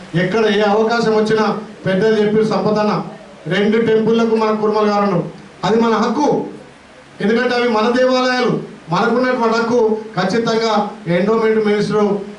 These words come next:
అక్క మన ప-, కొండ సురేఖ అక్క గారితో మాట్లాడి ఆ రెండు టెంపుల్తో పాటు ఎక్కడ కూడా గొల్ల కుర్మలకు ఎక్కడ అగత్యాలు జరగకుండా, ఎక్కడ వాళ్ళ మీద ఇబ్బంది జరగకుండా కూడా కార్యాచరణ తీసుకుందాం. మన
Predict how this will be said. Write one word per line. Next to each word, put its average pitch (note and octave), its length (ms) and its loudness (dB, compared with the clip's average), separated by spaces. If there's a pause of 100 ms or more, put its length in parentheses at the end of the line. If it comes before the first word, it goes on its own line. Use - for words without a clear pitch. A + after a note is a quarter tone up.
అక్క F3 180 -2 (920)
మన D#3 320 -2
ప-, D3+ 340 -2 (1120)
కొండ G3+ 140 0
సురేఖ A#3+ 340 2
అక్క G#3+ 140 -2
గారితో A3+ 440 0
మాట్లాడి A3 640 0 (180)
ఆ F#3 160 0
రెండు G#3+ 240 -2
టెంపుల్తో G#3+ 560 0
పాటు A#3+ 440 0 (180)
ఎక్కడ F#3 340 0
కూడా A3+ 260 2
గొల్ల G#3+ 420 0
కుర్మలకు G#3+ 600 0 (220)
ఎక్కడ E3+ 220 0
అగత్యాలు G#3 680 0
జరగకుండా, G#3+ 680 0 (220)
ఎక్కడ F3 220 0
వాళ్ళ G#3 300 2
మీద G#3+ 160 2
ఇబ్బంది G#3 440 0
జరగకుండా G#3+ 420 0
కూడా G3+ 380 0 (240)
కార్యాచరణ G#3 560 0
తీసుకుందాం. G#3 580 0 (260)
మన F#3 180 0